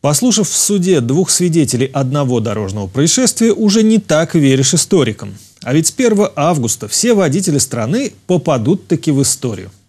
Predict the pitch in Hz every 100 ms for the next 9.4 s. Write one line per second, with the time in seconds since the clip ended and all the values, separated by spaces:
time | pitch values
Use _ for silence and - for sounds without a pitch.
0 | _ _ _ _ 127 180 254 233 156 165
1 | 160 196 220 190 131 110 139 139 196 -
2 | 143 135 127 139 160 - 175 - - 170
3 | 131 104 - - 123 107 120 214 226 226
4 | 220 180 175 180 190 180 175 170 147 -
5 | - 190 226 190 165 - 151 120 131 147
6 | - 156 135 120 117 123 120 117 110 104
7 | 143 156 - 147 - 175 180 120 101 95
8 | - _ - 165 - 247 240 175 127 117
9 | 110 110 139 147